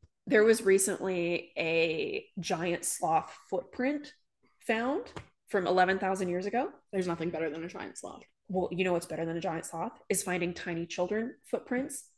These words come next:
Speaker 1: inside of it from kids playing in the muddy puddle that it created. Eleven thousand year old, like, Ice Age children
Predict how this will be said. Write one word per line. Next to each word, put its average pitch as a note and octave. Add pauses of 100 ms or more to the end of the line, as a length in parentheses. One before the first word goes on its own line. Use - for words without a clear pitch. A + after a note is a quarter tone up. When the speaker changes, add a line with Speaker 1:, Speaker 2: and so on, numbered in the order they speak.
Speaker 1:
inside G3+
of G#3+
it C4
from G#3+
kids G#3+
playing G3+ (120)
in G#3
the F#3+
muddy F#3+
puddle F#3+
that F3
it -
created. C#3+ (1500)
Eleven G3
thousand G3+
year F#3
old, D3+ (1080)
like, G#3+ (1200)
Ice A3+
Age A#3+
children G3